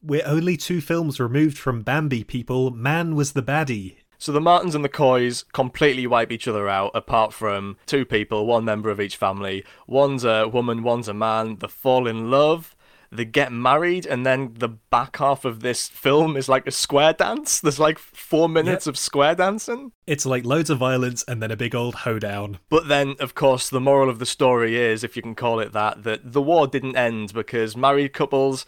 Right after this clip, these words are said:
Speaker 2: what are they like? They're always scrapping. The fight continues inside the Martin Coy homestead.
Speaker 1: And it all kicks off again. Uh, yeah, this was a weird segment, and I, I didn't love it. And, uh, there was something about it that sort of recurred through the rest of Make Mine Music, which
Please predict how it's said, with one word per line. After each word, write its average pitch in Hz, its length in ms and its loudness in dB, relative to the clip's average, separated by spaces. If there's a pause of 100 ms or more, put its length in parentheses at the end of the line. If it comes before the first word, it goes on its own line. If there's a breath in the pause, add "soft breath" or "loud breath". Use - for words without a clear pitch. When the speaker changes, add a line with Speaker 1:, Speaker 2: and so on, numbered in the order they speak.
(160 soft breath)
Speaker 2:
what - 200 2
are 117 60 -2
they 107 160 0
like? 117 360 0
They're 127 160 0
always 117 360 2
scrapping. 110 640 -2 (300 loud breath)
The 117 100 -10
fight 117 320 -2
continues 107 760 -6
inside 101 540 -2
the 101 300 -4
Martin 104 500 0
Coy 101 440 -4
homestead. 95 840 -6 (240)
Speaker 1:
And 110 80 -12
it - 80 -14
all 107 200 -8
kicks - 300 -14
off 107 160 -10
again. 101 400 -8 (300 soft breath)
Uh, 160 60 -10 (120)
yeah, 135 260 0
this 135 200 -4
was 185 120 -4
a 175 60 0
weird 120 420 -2
segment, 110 380 -4
and 120 140 -8
I, 127 140 -4
I 127 100 -4
didn't 156 260 -2
love 127 240 -2
it. 107 200 -4
And, 113 260 -6
uh, 113 100 -14 (300)
there 143 120 2
was 139 120 2
something 165 280 -2
about 143 220 0
it 123 100 -4
that 120 100 -12
sort 123 180 -6
of 110 80 -8
recurred 110 420 -8
through 107 240 -10
the 104 100 -8
rest 107 440 -8
of 104 120 -8
Make 107 220 -8
Mine 110 180 -6
Music, 120 420 -4
which - 380 -8